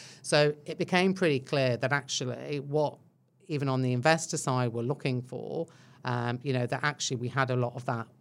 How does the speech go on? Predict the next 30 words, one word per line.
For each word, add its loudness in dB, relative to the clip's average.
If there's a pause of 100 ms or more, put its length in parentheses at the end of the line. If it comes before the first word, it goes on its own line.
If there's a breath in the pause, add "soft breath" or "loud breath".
(320)
already -2
going -4
on. -4 (400 loud breath)
And 2
then 6
we 2
looked 0
at -6
the -8
talent 2
side. -6 (140)
And -2
so 0
at -10
that 0
time, -4
then, -2
you -4
know, -6 (120)
before 0
everything -8
happened -6
with -8
covid, 2
talent 0
was -6
obviously -4
still -4
an -2
interest, -6